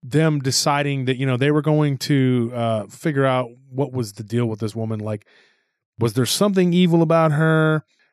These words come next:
Uh, now they had a cousin that, that could actually see Yurei,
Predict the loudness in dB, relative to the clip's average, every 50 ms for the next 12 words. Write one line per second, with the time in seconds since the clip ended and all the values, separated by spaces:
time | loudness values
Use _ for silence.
0 | _ -6 -2 -2 0 0 -2 -2 -2 -2 -2 0 0 0 0 0 -2 -4 -2 0
1 | 0 0 0 0 -2 -4 -4 -4 -6 -4 -2 -2 -4 -2 -2 -4 -4 -4 -6 -8
2 | -2 0 0 0 0 -2 -4 -4 -2 -4 -4 -2 0 0 0 0 0 -2 -2 -2
3 | 0 2 2 4 4 2 2 2 2 2 0 -2 -4 -8 -16 -20